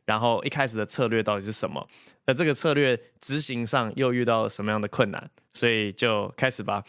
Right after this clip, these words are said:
如果大家有印象的话，我曾经在萨泰尔的频道上面发布了一个影片，那封面好像写说这是，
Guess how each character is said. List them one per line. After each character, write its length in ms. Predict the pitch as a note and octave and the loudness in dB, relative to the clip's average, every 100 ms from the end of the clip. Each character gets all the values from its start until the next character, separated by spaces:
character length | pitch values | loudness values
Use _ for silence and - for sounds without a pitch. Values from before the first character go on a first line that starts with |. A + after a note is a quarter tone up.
| - - - - - | -16 -20 -20 -6 2
如 100 | F3+ | 4
果 80 | F#3+ | 4
大 160 | F#3 | 2
家 80 | C#3+ | 2
有 40 | |
印 80 | C#3+ | -2
象 140 | C3+ C3 | -2 0
的 80 | |
话， 100 | A#2+ | 2
我 80 | A#2+ | 2
曾 140 | G#2+ A2 | 0 0
经 80 | A#2 | 0
在 140 | B2+ | 0
萨 180 | B2+ A#2+ | 0 0
泰 120 | A#2+ | 2
尔 180 | A2 G2+ | 2 0
的 340 | G2+ G2 F#2+ - _ - | -2 -4 -4 -10 _ -6
频 180 | A2+ A2 | 0 2
道 160 | B2+ | 2
上 140 | A#2+ A#2+ | 2 0
面 180 | A#2 G#2+ | 0 2
发 160 | A2 | 0
布 180 | A2 A2+ | 0 0
了 140 | G#2+ | 0
一 60 | G#2 | 0
个 100 | G#2+ | 0
影 160 | G#2+ G2+ | -2 -2
片， 260 | C3 A2+ - | 0 0 0
那 100 | A#2+ | 0
封 180 | D#3 | 2
面 140 | E3 E3 | 2 2
好 80 | A2+ | 2
像 180 | B2 | 0
写 160 | B2+ G2 | -2 -4
说 220 | F#2+ A2 | -2 -2
这 160 | A2 B2 | 0 -2
是， 260 | A#2 G#2 | 0 -2